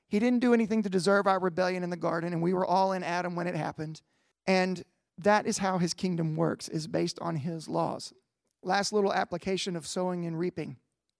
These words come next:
And that's really what that is. If you sow unforgiveness to someone else, you're gonna reap the results of that sin in your life.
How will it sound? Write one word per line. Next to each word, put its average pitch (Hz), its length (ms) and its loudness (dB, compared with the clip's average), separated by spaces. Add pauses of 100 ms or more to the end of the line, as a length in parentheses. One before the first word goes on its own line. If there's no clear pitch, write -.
(520)
And 196 100 -4
that's 233 160 -4
really 233 180 4
what 185 140 2
that 185 140 2
is. 202 200 2 (400)
If 180 180 0
you 226 180 6
sow 226 400 6
unforgiveness 196 640 2
to 175 100 -8
someone 190 360 -2
else, 170 420 -4 (720)
you're 175 140 2
gonna 202 200 4
reap 190 420 0 (320)
the 170 100 -2
results 175 760 0
of 156 160 -6
that - 220 0
sin 180 420 0
in 175 180 -4
your 165 140 0
life. 156 420 -4